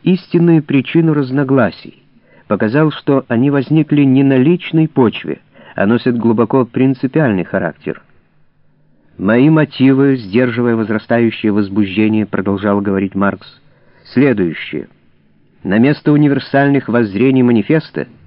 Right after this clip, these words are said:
ставится немецкое национальное воззрение, льстящее национальному чувству немецких ремесленников. Вместо материалистического воззрения манифеста выдвигается идеалистическое.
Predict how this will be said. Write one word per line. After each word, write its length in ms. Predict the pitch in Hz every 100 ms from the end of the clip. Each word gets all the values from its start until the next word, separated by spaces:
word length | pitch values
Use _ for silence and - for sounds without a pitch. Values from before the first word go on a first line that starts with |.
| - - - -
ставится 420 | 107 123 123 143
немецкое 520 | 139 135 151 - 143
национальное 680 | 135 127 143 143 135 123 110
воззрение, 560 | 104 101 131 160 156 147 - -
льстящее 760 | 101 101 - - 151 151 - 147
национальному 680 | 139 131 123 143 135 135
чувству 360 | 127 147 147 131
немецких 500 | 127 127 127 - 120
ремесленников. 680 | 120 120 95 - 80 73 - _ _ _ _ _ - -
Вместо 500 | - 92 107 147 -
материалистического 960 | 160 151 151 151 147 - 151 147 - 143
воззрения 520 | 139 127 120 147 143
манифеста 640 | 135 135 123 135 - 131 123 _ _ _ -
выдвигается 760 | 90 95 95 117 127 127 135 135
идеалистическое. 920 | 135 156 156 - 165 110 - 73